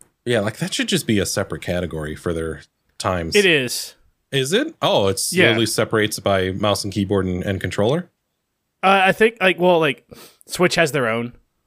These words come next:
Speaker 2: I think.
Speaker 1: That makes sense, 'cause you, there's not a way to
Speaker 2: Yeah.
Speaker 1: get it. You know what? I, w-, I shouldn't say that out loud. I bet you somebody can hack a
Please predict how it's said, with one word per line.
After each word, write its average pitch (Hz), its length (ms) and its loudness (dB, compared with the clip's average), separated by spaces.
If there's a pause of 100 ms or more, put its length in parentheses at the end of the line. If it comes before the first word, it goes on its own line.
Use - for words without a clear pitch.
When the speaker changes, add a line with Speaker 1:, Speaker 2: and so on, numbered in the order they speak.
(260)
Speaker 2:
I 131 80 -12
think. 131 320 -8 (120)
Speaker 1:
That 139 120 0
makes 110 200 -2
sense, 90 260 -4
'cause 98 160 -4
you, 90 80 -6 (140)
there's 92 240 -4 (640)
not 101 260 0
a 92 60 0
way 90 240 0
to 87 60 -4
Speaker 2:
Yeah. 80 100 -8
Speaker 1:
get 101 180 0
it. - 240 -6
You 131 140 0
know 240 100 2
what? 277 380 0
I, - 60 0
w-, 240 200 2
I 190 60 2
shouldn't 165 300 -2
say 123 180 0
that 92 140 0
out 87 120 -4
loud. 92 220 2
I 120 60 2
bet 165 200 0
you 127 60 -2
somebody 110 420 0
can 101 160 -4
hack 95 300 -4
a 90 140 0